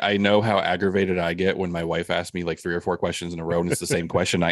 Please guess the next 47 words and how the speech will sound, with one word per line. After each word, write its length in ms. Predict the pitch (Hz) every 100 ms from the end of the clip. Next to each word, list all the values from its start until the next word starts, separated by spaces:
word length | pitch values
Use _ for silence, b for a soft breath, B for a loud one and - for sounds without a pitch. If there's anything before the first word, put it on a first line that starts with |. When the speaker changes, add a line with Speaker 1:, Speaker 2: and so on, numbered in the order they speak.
| 87
Speaker 1:
answer 300 | 90 - 92
it 60 |
over 260 | 90 90 87
and 80 | 82
over 200 | 85 85
and 100 | 82
over. 320 | 85 98 110 -
Speaker 2:
<laughs> 360 | - - -
Speaker 1:
So 100 | 143
from 200 | 131 123
that 280 | 120 147 -
standpoint, 540 | - 104 98 95 92 -
having, 460 | 101 104 104 104
having 400 | - 104 104 98
them 240 | 92 110 110
sit 240 | - 120
in 60 | 98
front 200 | 110 92
of 60 | -
us 280 | 95 87 90
and 100 | 80
us 200 | 98 -
ask 260 | 98 -
them 160 | - 127
the 80 | 113
same 220 | 104 101
questions 360 | 113 98 101 92
over 200 | 87 90
and 100 | 87
Speaker 2:
Yeah, 60 |
Speaker 1:
over, 180 | 85 87
I'm 80 | 87
Speaker 2:
yeah. 80 | -
Speaker 1:
sure 120 | 90
that's 160 | 87
gotta 140 | - 82
be 100 | 78
frustrating. 520 | - - - - 107 _
Speaker 2:
Uh, 200 | 120 120 123
no 280 | 127 147 147
husband 460 | 139 123 113 113 -
ever 260 | 120 113 113
relates 480 | 104 98 90 - -
to 120 | 98
that 260 | 87 87 82
at 200 | 90 87
all, 280 | 92 73 -